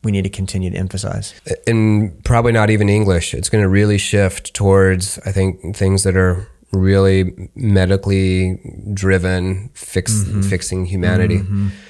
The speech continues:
Speaker 2: So you're right. Um, preparing ourselves for that. So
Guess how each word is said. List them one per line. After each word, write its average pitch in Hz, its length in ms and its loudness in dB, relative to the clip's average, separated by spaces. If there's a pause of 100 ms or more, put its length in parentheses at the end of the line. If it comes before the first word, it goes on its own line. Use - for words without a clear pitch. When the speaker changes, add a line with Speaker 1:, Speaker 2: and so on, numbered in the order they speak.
(180)
Speaker 2:
So 113 420 2 (220)
you're 120 180 2 (140)
right. 95 140 0 (100)
Um, 95 480 2 (360)
preparing 120 420 2
ourselves 113 400 2
for 127 120 0
that. 104 280 0 (480)
So 95 600 2